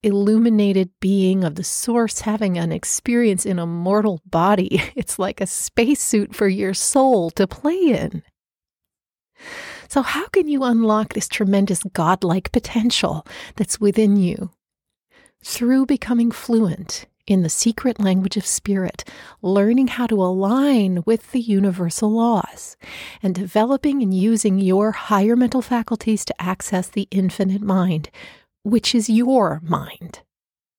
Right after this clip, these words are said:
Now, it's important to understand that we don't see things clearly. We don't see things objectively. Our five senses are not objective. They perceive what our paradigm tells them to perceive. Remember,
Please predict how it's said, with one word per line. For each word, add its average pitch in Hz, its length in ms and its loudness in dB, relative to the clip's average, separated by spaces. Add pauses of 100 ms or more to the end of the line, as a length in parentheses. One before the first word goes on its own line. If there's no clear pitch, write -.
(640)
Now, 220 280 4
it's - 180 -6
important 277 360 0
to - 20 0
understand 247 480 0
that 185 100 -4
we 185 140 -4
don't 190 400 0
see 185 240 0
things 175 480 -2
clearly. 214 760 0 (600)
We 220 100 4
don't 294 240 0
see 269 160 0
things 254 320 2
objectively. 180 840 -4 (440)
Our 214 100 0
five 262 340 0
senses 269 420 0
are 208 220 0
not 202 440 2
objective. 190 680 -4 (320)
They 190 120 0
perceive 240 580 0
what 214 120 2
our 185 140 0
paradigm 233 720 2
tells 220 480 0
them 196 160 0
to - 180 -4
perceive. - 720 -6 (400)
Remember, 202 480 2